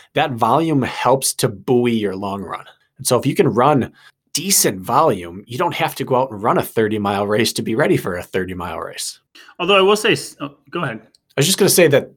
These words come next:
Speaker 1: the piece that you talked about is right, is what does it feel like? When Ross and I were prepping for his race in Tennessee,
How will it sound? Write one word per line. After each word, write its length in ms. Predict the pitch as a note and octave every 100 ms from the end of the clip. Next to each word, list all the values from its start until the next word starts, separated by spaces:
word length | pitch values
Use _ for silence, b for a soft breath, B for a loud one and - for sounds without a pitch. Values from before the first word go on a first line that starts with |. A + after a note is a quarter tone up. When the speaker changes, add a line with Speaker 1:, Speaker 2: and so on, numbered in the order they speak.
| -
Speaker 1:
the 80 | B2+
piece 340 | - F#3+ F#3+
that 120 | C3+
you 160 | A#2+ F#3
talked 260 | D3 A2
about 180 | A2+ A2
is 160 | G2+ G2
right, 220 | C3 C3+
is 220 | G2+ G2 -
what 240 | G#2 C#3+
does 200 | C3 A2
it 100 | G2 - _
feel 280 | D3+ C3+ A2+
like? 360 | F2+ - - b b b b
When 160 | C3+ B2+
Ross 380 | A#2 C3 C#3 C3+
and 80 |
I 320 | G#2+ G2+ G2+ A2
were 200 | A#2 G2+
prepping 460 | - A2 A2 G#2
for 200 | - G#2+
his 240 | A2+ G#2+ A2
race 240 | G#2 F#2+
in 160 | G2+ F2+
Tennessee, 600 | A2+ F#2 - C#3+ G2